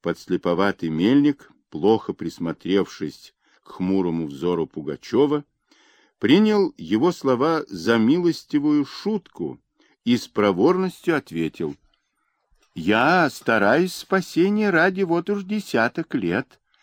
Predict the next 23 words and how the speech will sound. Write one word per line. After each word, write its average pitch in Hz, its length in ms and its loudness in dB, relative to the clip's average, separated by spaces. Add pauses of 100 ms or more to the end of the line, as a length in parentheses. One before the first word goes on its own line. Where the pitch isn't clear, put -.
(440)
и 110 120 0
посадил 131 600 2
в 190 60 -10
свой 127 360 2
корабль 113 720 2 (400)
аки 104 320 0
кормчий 139 920 0 (400)
двести 127 540 2
двадцать 196 600 -2
одну 202 340 2
душу, 156 600 0 (480)
охранив 110 800 2
их 95 160 -4
от 101 180 2
блуда 131 640 2
и 147 80 6
бесовской 117 760 -2
прелести. - 720 -6 (600)
А - 100 -10
по - 140 -8
священному 104 840 0
слову 131 680 -2 (480)
апокалипсиса 120 1300 -2